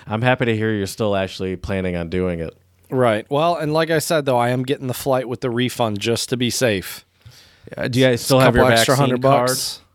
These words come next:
Speaker 2: Oh, yeah, of course.
Speaker 1: Is it in good nick?
Speaker 2: No, Jared, I burned it the day after
Speaker 1: My,
Speaker 2: I got
Speaker 1: uh,
Speaker 2: vaccinated.
Speaker 1: <laughs> My cousin, uh, laminated his. I heard you weren't supposed to do that. You know, he's a doctor, so,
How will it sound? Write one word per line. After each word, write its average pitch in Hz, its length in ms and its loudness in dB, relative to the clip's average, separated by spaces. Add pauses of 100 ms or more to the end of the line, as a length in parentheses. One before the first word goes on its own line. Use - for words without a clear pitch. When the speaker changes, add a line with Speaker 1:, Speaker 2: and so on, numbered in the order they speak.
(360)
Speaker 2:
Oh, 208 140 6
yeah, 139 160 6
of 98 120 -2
course. 113 260 2
Speaker 1:
Is 117 40 4
it 110 80 4
in 107 120 0
good 107 180 2
nick? 104 560 -2
Speaker 2:
No, 170 340 0
Jared, 139 300 0
I 131 100 2
burned 143 380 0
it 120 140 0
the 131 80 -4
day 127 220 0
after 123 280 -2
Speaker 1:
My, 135 220 4
Speaker 2:
I 139 40 4
got 131 80 0
Speaker 1:
uh, 127 80 6
Speaker 2:
vaccinated. 104 640 0 (400)
Speaker 1:
<laughs> - 400 -12
My 127 160 4
cousin, 123 640 0
uh, 90 640 2
laminated 110 720 4
his. 123 580 -4 (300)
I 98 60 -12
heard 139 220 2
you 139 100 6
weren't 117 140 6
supposed 107 280 -2
to 95 60 -6
do 92 220 -2
that. 82 300 -4
You 98 120 -2
know, 95 100 2
he's 123 180 0
a 117 60 4
doctor, 98 480 2
so, 95 420 -6